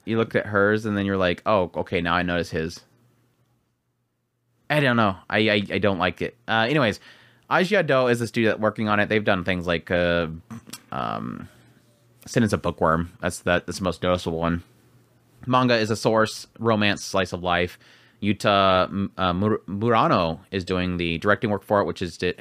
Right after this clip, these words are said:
they've done How Not to Summon Demon Lord. Serious composition by Yuko, uh, Yo-, Yonu, Yonai Yama, who did Your Boy Coming. So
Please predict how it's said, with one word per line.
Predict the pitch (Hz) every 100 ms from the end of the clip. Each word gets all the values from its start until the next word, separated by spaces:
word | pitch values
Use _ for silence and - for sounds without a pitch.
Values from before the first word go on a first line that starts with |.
| 95
they've | - 104
done | 98 95 90 87 _
How | 95
Not | 90 87
to | -
Summon | 90 85
Demon | 95 95
Lord. | 98 95 92 - - _ -
Serious | 156 151
composition | 139 139 120 120
by | 113
Yuko, | 107 120 - 123 117 113 107 _ _ _ _
uh, | 98 92
Yo-, | 92 117 110 -
Yonu, | 104 104 131 151 139 131 - -
Yonai | 104 139 165 147 131 127 120 117 92 _ -
Yama, | 95 98 117 87 73 - _ _ _ _ -
who | 104
did | 95 90
Your | 92
Boy | 95
Coming. | - 90 82 76
So | - 71